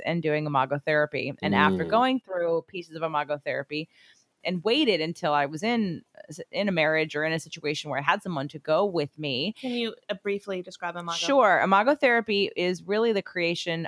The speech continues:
Speaker 1: of Harville Hendrix thirty years ago,
Speaker 3: Mm-hmm.
Speaker 1: where he, as a clinical psychologist, looked at patterns of people in their relationships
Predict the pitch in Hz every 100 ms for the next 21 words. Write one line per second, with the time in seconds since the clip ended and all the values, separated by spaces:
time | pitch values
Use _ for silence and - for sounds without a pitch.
0 | - 165 160 151 151 143 - 165 160 156
1 | 165 160 151 - - - - - 214 220
2 | 196 175 170 156 139 127 143 143 - 180
3 | 190 170 180 175 156 180 175 151 160 156
4 | - - 196 185 170 143 - 156 170 151
5 | 156 143 143 143 165 175 180 - 170 160
6 | 151 147 151 147 - 156 156 135 117 156
7 | 147 147 151 - 160 - 147 -